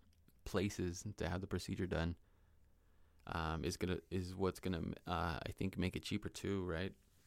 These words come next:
Um, so the cost, um, right? I think the cost that they mentioned of wanting it,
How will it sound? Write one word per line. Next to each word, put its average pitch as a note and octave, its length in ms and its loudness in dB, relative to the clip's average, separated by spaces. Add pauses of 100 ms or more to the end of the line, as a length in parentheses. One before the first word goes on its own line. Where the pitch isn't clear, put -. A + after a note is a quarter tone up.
(640)
Um, E2+ 640 -4 (240)
so F2+ 480 0 (160)
the - 220 -6
cost, G2 580 2 (580)
um, - 300 -6
right? - 300 -4
I - 720 -20
think A2 100 0
the F#2 80 2
cost F2+ 440 0
that F#2 160 0
they F2+ 100 0
mentioned F2+ 640 0
of F2+ 200 -4
wanting F2+ 280 0
it, F#2 140 -4